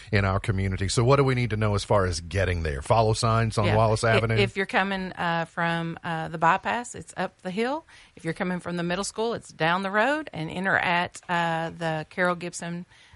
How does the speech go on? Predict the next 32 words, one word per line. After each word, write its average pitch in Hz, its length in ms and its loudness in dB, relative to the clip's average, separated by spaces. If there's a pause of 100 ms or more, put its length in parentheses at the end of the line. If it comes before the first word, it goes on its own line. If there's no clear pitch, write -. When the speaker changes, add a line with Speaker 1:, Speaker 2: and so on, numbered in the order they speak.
(120)
Speaker 2:
uh, 156 320 -6 (720)
Boulevard, 185 340 0
I - 20 0
believe 180 220 0
it 180 80 0
is, 180 240 2
and 175 260 -4
there 175 260 4
at 160 180 -2
the 160 200 -2
E 180 60 -4
C 175 180 -8
T 175 280 -8
C - 260 -8
campus 165 540 -6
aquatic - 340 2
center, 180 380 -2 (300)
curve 190 280 2
around 190 340 4
down 185 200 4
by 165 160 2
Veterans, 180 560 -4 (460)
um, 160 440 0
Memorial 180 480 2
Park, 196 440 2
and 165 160 -4
you 202 160 -2
cannot 180 560 0
miss 175 240 -6
us. 156 140 -8
The, - 80 -10
f-, - 160 -18